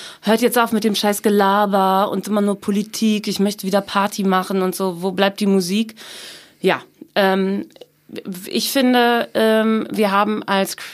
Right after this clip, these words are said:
C-S-D-VeranstalterInnen in Deutschland und der Welt versucht, eine sehr, sehr kreative Mischung zu finden, eben aus, wie ich ja immer gerne sage, aus Bums, Fallera und Botschaft. Also, dass man eben,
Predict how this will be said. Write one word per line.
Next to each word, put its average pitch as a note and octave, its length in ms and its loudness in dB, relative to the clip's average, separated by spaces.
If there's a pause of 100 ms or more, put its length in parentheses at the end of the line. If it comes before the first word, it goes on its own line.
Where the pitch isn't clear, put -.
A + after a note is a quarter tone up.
(300)
C-S-D-VeranstalterInnen G#3 1900 0
in F#3+ 400 -2 (200)
Deutschland F#3+ 400 2
und F3 80 -4
der F#3+ 100 0
Welt F#3 300 0 (420)
versucht, F#3+ 680 -2
eine F3+ 220 2
sehr, F#3+ 260 2
sehr F#3+ 200 0
kreative F3+ 880 -2
Mischung F3+ 420 0
zu E3 140 -10
finden, E3 520 -2
eben D#3+ 280 -2
aus, D#3 320 -4 (460)
wie - 140 0
ich E3+ 120 0
ja E3+ 140 2
immer E3 200 2
gerne E3+ 240 0
sage, D#3+ 260 0
aus E3 140 -4
Bums, F3 260 -2
Fallera E3 400 -2
und D#3 140 -4
Botschaft. D#3+ 520 -2 (300)
Also, F3+ 220 0
dass F#3+ 180 2
man G3+ 160 2
eben, F#3+ 320 0